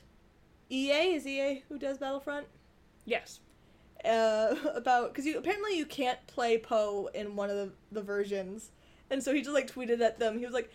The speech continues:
Speaker 1: "Hey, heads up, Poe really wants to play in, <laughs> uh, the Heroes vs. Villains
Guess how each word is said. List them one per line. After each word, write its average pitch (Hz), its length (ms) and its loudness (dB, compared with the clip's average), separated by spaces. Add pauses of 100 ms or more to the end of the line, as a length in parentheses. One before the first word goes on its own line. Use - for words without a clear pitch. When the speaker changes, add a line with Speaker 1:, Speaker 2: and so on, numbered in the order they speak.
(160)
Speaker 1:
"Hey, 370 180 6
heads 339 240 8
up, 320 240 6
Poe 339 240 6
really 330 280 0
wants 302 340 2
to 330 60 -6
play 277 600 2
in, 262 480 4 (320)
<laughs> - 300 -20
uh, 240 200 6
the 247 100 4
Heroes 262 340 2
vs. 262 180 0
Villains 240 760 2